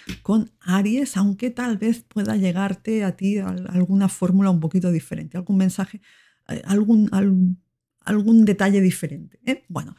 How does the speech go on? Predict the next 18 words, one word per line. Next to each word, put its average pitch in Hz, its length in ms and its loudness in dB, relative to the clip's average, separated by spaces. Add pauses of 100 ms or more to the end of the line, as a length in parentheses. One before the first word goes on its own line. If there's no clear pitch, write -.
(400)
este 320 300 0
ocho 208 300 0
de 165 120 0
oros, 151 300 -4
el 233 100 0
ocho 277 300 0
de 202 120 2
oros 220 520 -2 (400)
te 185 80 0
invita 208 680 2 (380)
a 202 140 -2
trabajar 180 460 0
con 185 220 4
pulcritud 175 960 2 (120)
esta 165 340 -4
semana. 165 540 -18 (460)
Entonces, 240 840 0 (120)
intenta, 208 920 2